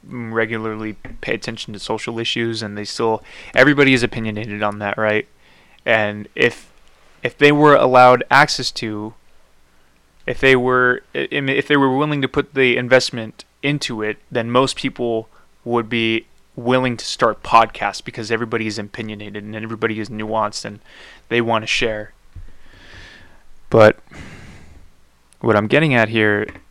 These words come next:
is, don't, we lose track of, of what's happening, and, and then, you know, two or,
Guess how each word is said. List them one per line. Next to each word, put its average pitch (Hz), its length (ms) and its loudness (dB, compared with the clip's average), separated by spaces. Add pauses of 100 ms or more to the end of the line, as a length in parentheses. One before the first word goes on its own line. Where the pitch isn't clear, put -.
is, 101 560 -2 (1400)
don't, 113 260 4 (420)
we 120 280 0
lose 127 440 2 (100)
track - 520 2
of, 107 520 -4 (640)
of 110 100 -2
what's 113 240 4
happening, 107 560 -2 (160)
and, 101 500 -6
and 110 140 -10
then, 101 280 -8 (100)
you 120 100 -6
know, 101 140 -6
two 120 340 -2
or, 117 140 -4